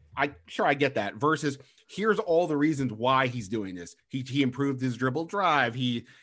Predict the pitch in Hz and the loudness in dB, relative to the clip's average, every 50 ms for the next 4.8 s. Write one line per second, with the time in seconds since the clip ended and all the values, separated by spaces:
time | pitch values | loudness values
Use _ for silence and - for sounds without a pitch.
0 | - - - 131 131 123 135 131 131 123 127 123 131 127 127 139 135 131 131 - | -20 -14 -8 -4 -4 -4 -2 -2 -2 -2 -2 -2 -2 0 2 2 0 0 0 2
1 | 139 139 135 131 135 131 127 131 131 131 127 127 127 135 139 131 147 147 156 170 | 2 2 4 2 2 2 2 2 2 2 2 0 0 0 0 -2 -2 -2 -4 -4
2 | 190 214 226 220 208 180 147 131 120 123 120 139 139 143 139 135 214 214 196 - | -6 -4 -4 -2 0 0 0 0 0 0 0 -2 -2 -2 -6 -8 -8 -10 -8 -6
3 | 160 139 135 131 127 120 131 139 156 170 156 139 139 143 143 139 - 156 156 151 | -4 -4 -2 -2 -2 -2 -2 -2 -2 -2 -2 -2 -2 -2 -4 -4 -4 -2 -2 0
4 | 151 143 143 147 147 143 143 160 156 160 165 147 143 131 127 | 0 -2 -2 -2 -2 -2 -2 -2 -2 -2 0 0 -2 -2 -4